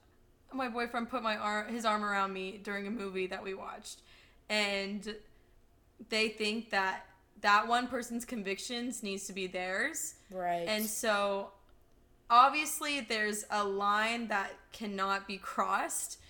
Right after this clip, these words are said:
Speaker 1: and should not be crossed as Christians, but there also is a gray area, and I think you really have to determine what is going to glorify God, first of all,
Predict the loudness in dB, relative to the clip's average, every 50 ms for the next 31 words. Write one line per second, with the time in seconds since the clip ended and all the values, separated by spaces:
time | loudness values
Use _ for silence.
0 | -20 -20 -20 -20 -10 -4 -2 -2 0 0 -2 -2 -2 0 2 2 0 0 0 -4
1 | -6 0 2 4 4 4 2 0 -4 -6 -6 -6 -6 -6 -6 -6 -4 -6 -6 -6
2 | -4 -4 -6 -6 -8 -12 -14 -20 -14 -2 0 0 4 4 4 4 6 6 4 4
3 | 4 2 -2 -2 -2 -2 -2 -2 -2 -4 -2 0 0 2 2 2 2 2 0 2
4 | 2 0 0 0 -2 -2 -4 -6 -10 -16 -20 -20 -20 _ _ -2 0 2 2 2
5 | 0 0 0 0 0 0 0 0 0 0 0 -4 -8 -14 -20 -20 -20 -20 -20 _
6 | -20 _ _ _ -20 -20 _ -20 -16 -6 -4 -2 -2 -2 -2 -2 -2 -2 -2 0
7 | 2 0 0 0 -2 -8 -6 -8 -4 -2 -2 -2 -2 -2 -2 -4 -4 -4 -6 -6
8 | -8 -10 -14 -20 -20 -20 -20 _ -20 -18 -12 -6 2 6 6 8 6 6 2 -2
9 | -2 -2 -2 0 -2 -2 0 0 -2 -2 -4 -4 -4 -4 -4 -2 -2 -2 -2 -2
10 | -2 -4 -4 -6 -8 -14 -18 -20 -20 _ _ -20 _ _ _ -20 -20 -20 _ _
11 | _ _ _ -8 -2 2 2 2 4 6 8 6 6 8 6 6 6 6 4 2
12 | -2 -4 -2 -2 -2 -2 -2 -4 -2 0 0 0 0 -2 -6 -10